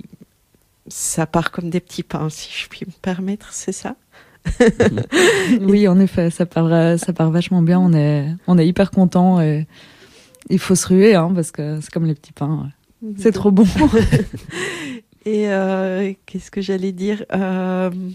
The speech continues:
Speaker 1: pour, euh, euh,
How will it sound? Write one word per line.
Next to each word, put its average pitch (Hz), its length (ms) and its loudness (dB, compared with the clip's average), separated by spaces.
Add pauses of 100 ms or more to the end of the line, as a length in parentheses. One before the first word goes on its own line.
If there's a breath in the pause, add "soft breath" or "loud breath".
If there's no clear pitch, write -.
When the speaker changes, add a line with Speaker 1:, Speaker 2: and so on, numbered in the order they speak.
(160)
Speaker 1:
pour, 202 360 -6
euh, 175 680 -2 (760)
euh, 143 1400 -4